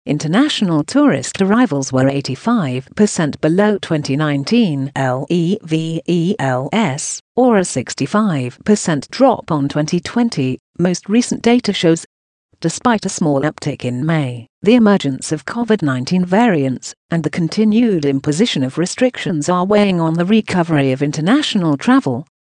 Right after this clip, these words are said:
Meanwhile, domestic tourism continues to rebound in many parts of the world.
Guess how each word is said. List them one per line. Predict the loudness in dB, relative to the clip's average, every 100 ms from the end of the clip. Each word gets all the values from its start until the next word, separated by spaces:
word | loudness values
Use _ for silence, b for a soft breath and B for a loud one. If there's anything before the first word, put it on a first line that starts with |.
| _
Meanwhile, | 6 6 6 4 4 2 -2 -6 _ 0
domestic | 0 0 -2 -8 -2
tourism | 2 2 2 -2 -4 -4
continues | -4 -6 -2 0 2 4 0
to | -2 0
rebound | 2 2 -2 -4 -4
in | 0 2
many | 4 2
parts | 0 -4 -4 -6
of | -4
the | -2
world. | 0 0 -4